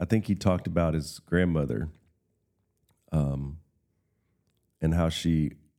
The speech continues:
if he started saying the Lord's Prayer, the Apostles' Creed, or singing "'Tis So Sweet to Trust in Jesus," that because she had been in church every Sunday, Sunday after Sunday after Sunday, and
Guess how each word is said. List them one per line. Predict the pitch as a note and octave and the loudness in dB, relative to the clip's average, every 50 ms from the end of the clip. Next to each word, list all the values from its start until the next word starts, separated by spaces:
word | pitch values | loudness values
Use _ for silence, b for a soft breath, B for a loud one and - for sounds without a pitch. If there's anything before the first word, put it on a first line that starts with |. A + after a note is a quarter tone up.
| _ _ | _ _
if | E2 E2+ D#2 - | -4 -4 -2 0
he | F#2+ F#2 F2 | 0 0 0
started | D#2+ - - D#2+ E2 D#2+ D#2 - | 0 0 0 0 0 0 -2 -2
saying | - E2+ E2 D#2+ D#2 | 0 0 0 0 0
the | D2+ | 0
Lord's | C#2+ C#2+ D#2 D2 C#2+ - | -2 0 -2 -2 -2 -6
Prayer, | - - - E2+ E2 D#2+ D#2+ | -8 -4 -2 0 0 0 0
the | D2+ C#2+ C#2 | -2 -2 -4
Apostles' | C2 - D#2 D2 C#2+ - - - - - | -6 -4 -6 -6 -6 -6 -8 -12 -14 -10
Creed, | - - E2+ E2 D#2 D2+ - - - _ b b b b b b b b | -4 -2 0 0 0 -2 -4 -8 -14 _ b b b b b b b b
or | b C#2+ D2 | b -6 -6
singing | - - F2 E2 E2 D#2+ D#2 D2 C#2 C#2 D2 E2+ F#2 - | -4 -2 0 0 0 0 0 -2 -4 -6 -8 -12 -16 -10
"'Tis | - - E2 D#2 - | -4 -2 -2 -2 0
So | - D2+ D2+ | -2 -2 -4
Sweet | - - D#2+ D2+ C#2+ - | -2 -2 -4 -4 -4 -4
to | - - | -8 -12
Trust | - - D#2+ D2 D2 - - | -6 -4 -2 -2 -4 -4 -10
in | - - | -12 -8
Jesus," | - - E2+ E2 D#2 C#2 C2+ C2+ D#2+ - - - - _ _ _ _ _ _ _ _ _ _ _ _ _ _ _ _ _ _ _ _ _ _ - | -4 -2 0 0 0 -2 -6 -8 -10 -12 -16 -20 -20 _ _ _ _ _ _ _ _ _ _ _ _ _ _ _ _ _ _ _ _ _ _ -2
that | D#2+ D2+ - - | -2 -2 -2 -2
because | - E2 - F2 E2 D#2+ D#2+ | -6 -4 0 0 0 0 0
she | - - F2 E2 | 0 0 2 2
had | F2 E2 D2 | 2 2 0
been | D2 D#2+ D2 D2 | 0 -2 -2 -2
in | C#2+ C#2 | -2 -4
church | C#2 - - E2+ D#2+ D2 - - - - - - - - | -4 -2 -2 0 0 0 -4 -6 -14 -20 -20 -20 -12 -6
every | - D#2+ D#2+ D2 C#2 D2 - - C#2+ D2+ | -2 -2 -2 -2 -4 -8 -10 -6 -4 -4
Sunday, | D2+ - - D2+ D2 C#2+ C#2 C2 C#2 C2+ C2+ C2+ C#2 D2+ D#2+ D#2+ - _ _ _ _ _ _ _ _ _ _ _ _ | -4 -4 -4 -4 -4 -4 -4 -6 -6 -6 -6 -6 -6 -8 -8 -12 -14 _ _ _ _ _ _ _ _ _ _ _ _
Sunday | _ - - - D#2 D2+ D2 C#2+ C#2+ C#2+ C#2 | _ -10 -6 -4 -2 -2 -2 -4 -4 -6 -6
after | C#2 - - - - | -8 -10 -12 -12 -8
Sunday | - - D#2 D#2 D2+ C2+ C2 B1 A1+ - | -4 -2 -2 -2 -2 -4 -6 -8 -10 -10
after | D#2+ - - - | -12 -12 -12 -12
Sunday, | - - - D#2+ D#2 D2+ C#2+ C2+ C2 B1+ C2 | -10 -6 -4 -4 -2 -2 -4 -6 -6 -8 -8
and | B1+ B1+ - | -10 -12 -14